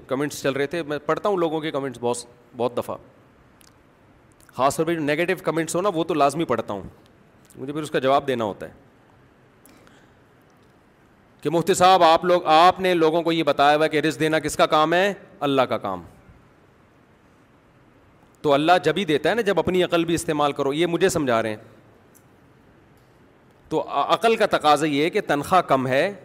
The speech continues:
بچے زیادہ ہیں، تو یہ آپ کی اپنی حماقت ہے، ایسے رزق اللہ نے وعدہ، بولو، نہیں کیا۔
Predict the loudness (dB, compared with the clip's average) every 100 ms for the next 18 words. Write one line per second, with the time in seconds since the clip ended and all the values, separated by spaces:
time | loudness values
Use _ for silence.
0 | -20 _ _ -6 -4 -2 0 0 2 2
1 | 4 2 0 -4 -6 -16 -20 _ _ _
2 | _ _ _ _ _ _ _ -6 0 4
3 | 4 2 0 0 0 0 2 2 2 0
4 | -2 -6 -8 -18 -20 _ -2 0 2 2
5 | 2 2 2 4 4 6 4 6 6 6
6 | 0 -18 -20 -20 _ _ _ _ 0 6
7 | 6 6 0 -14 -20 -20 -20 -8 -6 -6
8 | -8 -18